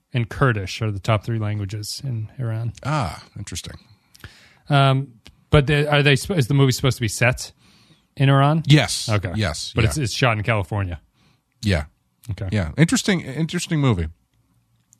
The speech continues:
Speaker 1: So that'll be out on Tuesday. Badass continues as normal. That'll be the week after
Speaker 2: Mm-hmm.
Speaker 1: that, and then Star
Speaker 2: Mm-hmm.
Speaker 1: Trek Vox Sola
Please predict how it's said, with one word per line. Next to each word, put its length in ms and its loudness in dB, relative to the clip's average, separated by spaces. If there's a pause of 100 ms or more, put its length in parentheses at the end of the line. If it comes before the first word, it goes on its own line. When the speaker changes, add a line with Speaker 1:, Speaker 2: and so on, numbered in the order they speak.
(120)
Speaker 1:
So 120 0
that'll 140 8
be 140 4
out 120 0
on 200 0
Tuesday. 560 2 (680)
Badass 360 2
continues 760 -2
as 140 -2
normal. 300 2
That'll 160 2
be 80 -2
the 100 -2
week 180 -2
after 200 6
Speaker 2:
Mm-hmm. 100 10
Speaker 1:
that, 560 2
and 160 -4
then 120 -2
Star 240 0
Speaker 2:
Mm-hmm. 80 4
Speaker 1:
Trek 220 0
Vox 260 -2
Sola 420 -4